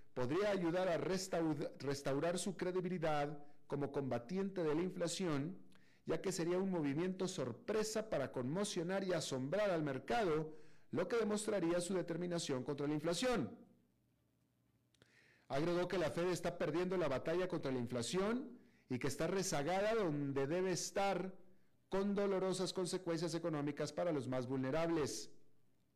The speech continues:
Incluso algunos banqueros están empezando a pensar que la Fed podría empezar con una gran subida de tasas. Pero la mayoría de los participantes del mercado piensan que la Fed podría demostrar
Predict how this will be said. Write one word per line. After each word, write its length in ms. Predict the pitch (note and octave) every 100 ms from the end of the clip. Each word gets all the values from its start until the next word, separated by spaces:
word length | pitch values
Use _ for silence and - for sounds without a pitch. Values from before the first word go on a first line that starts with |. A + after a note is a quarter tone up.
| _ _ _ _ _ _ _ _ -
Incluso 400 | A#2 D#3 F3+ G3
algunos 340 | F3+ F3+ G3
banqueros 640 | F#3 D3+ E3 F#3 G3 G#3+
están 240 | F3+ F3+ F#3
empezando 460 | F3+ D#3 E3 F3+
a 60 | F3+
pensar 400 | E3 C#3 E3+ F3
que 80 | G3
la 120 | D#3+
Fed 280 | - E3+ G3 -
podría 280 | F3 D#3+
empezar 720 | F#3 F#3 D3+ - E3+ F3+ G#3
con 180 | - C#3
una 240 | D#3+ F#3 C#3+
gran 400 | D3 A3+ E4 C#4
subida 480 | F#3 D#3+ E3 E3
de 120 | E3 E3
tasas. 600 | G#3+ A3 F#3+ C3+ - - - _ _ _ _ _ _ _ - - - - - - _
Pero 160 | G3 G#3
la 100 | G3+
mayoría 320 | G3+ A3 D4
de 60 |
los 140 | D#4+ B3
participantes 720 | G3+ F#3 D#3 D3+ F#3 F#3 E3
del 100 | F#3+
mercado 480 | E3+ - E3+ E3 D#3+
piensan 320 | D#3+ D3+ D#3+
que 120 | C3
la 120 | A#2
Fed 200 | G#2+ D3+
podría 540 | D3+ C3 C3 D3+ D3 -
demostrar 1000 | C3 B2 B2+ D#3 D3 - C#3+ B2+ B2